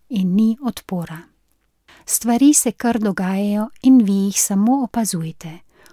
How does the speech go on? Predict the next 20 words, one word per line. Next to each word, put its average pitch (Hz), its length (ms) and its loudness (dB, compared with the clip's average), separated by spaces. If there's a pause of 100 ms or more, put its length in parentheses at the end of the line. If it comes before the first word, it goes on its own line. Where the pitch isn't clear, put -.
(100)
objektivno 269 760 2
opazujete. 170 800 -8 (720)
Tako 302 520 0
samadi 208 800 0 (100)
postane 202 720 -2 (140)
sama 220 640 -2 (100)
samadi. 165 720 -6 (1500)
To 285 160 0
vam 277 220 2
pomaga, 202 640 -2 (220)
da 220 160 -4
se - 180 -6
premaknete 233 840 -2 (120)
na 208 160 2
naslednje 208 640 0
področje, 165 800 -8 (340)
na 190 120 0
tretje 240 520 -2
področje 202 680 -4
panje. 165 560 -6